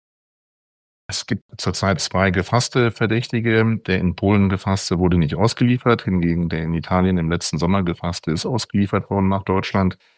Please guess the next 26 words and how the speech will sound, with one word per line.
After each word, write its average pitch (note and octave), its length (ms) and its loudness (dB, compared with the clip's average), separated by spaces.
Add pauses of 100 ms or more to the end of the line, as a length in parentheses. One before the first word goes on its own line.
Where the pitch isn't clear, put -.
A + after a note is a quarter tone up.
(340)
Die A2+ 120 4
Bundesanwaltschaft A2+ 880 4
ermittelt. C3 520 4
Es G#2 220 -4
sind F#2 340 -2
drei F#2+ 340 2
Straftatbestände, A2 1000 2
die G2 120 -2
hier G#2 160 -2
in G2+ 100 -2
Betracht G#2+ 380 -6
kommen. G#2 360 0
Einmal F2+ 260 0
die E2 80 -2
verfassungsfeindliche F2 1000 -4
Sabotage, G#2+ 760 2
dann F2+ 260 -2
die E2+ 120 -2
Herbeiführung D#2 580 -8
eines D2+ 200 -10
Sprengstoffanschlags G#2 1300 0
und F#2 320 0
die E2+ 100 0
Zerstörung D#2 580 -2
von C#2+ 240 -4
Bauwerken. - 760 -8